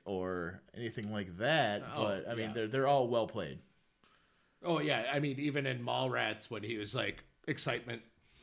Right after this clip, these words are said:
Speaker 1: Excitement.
Speaker 2: <laughs>
Speaker 1: Yeah, yeah.
Speaker 2: A Jedi craves not these
Speaker 1: <laughs>
Speaker 2: things.
Speaker 1: And then, you know, y-, we, other notable ones are Doctor Watson.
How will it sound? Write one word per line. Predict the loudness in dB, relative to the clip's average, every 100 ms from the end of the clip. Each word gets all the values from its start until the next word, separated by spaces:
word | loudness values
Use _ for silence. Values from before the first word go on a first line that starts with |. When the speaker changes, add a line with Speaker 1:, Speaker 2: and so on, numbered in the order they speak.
| -4 4
Speaker 1:
Excitement. | 4 10 10 10 8 6
Speaker 2:
<laughs> | 6 2 4 6
Speaker 1:
Yeah, | 12 12
yeah. | 12 12 12 12 12 12
Speaker 2:
A |
Jedi | 12 12 12 10
craves | 6 6 4
not | 2 4
these | 6 6 6
Speaker 1:
<laughs> | 4
Speaker 2:
things. | 2 -2 -6 -8 -12 -12 -4
Speaker 1:
And | 2
then, | 4 6
you | 6
know, | 6 8
y-, | 6 2 0
we, | -4 -4 -8 -20 -20 -2
other | 6 8 8
notable | 8 6 6 4
ones | 4 4
are | 4
Doctor | 6 6 4
Watson. | 4 4 4 2 -4 -6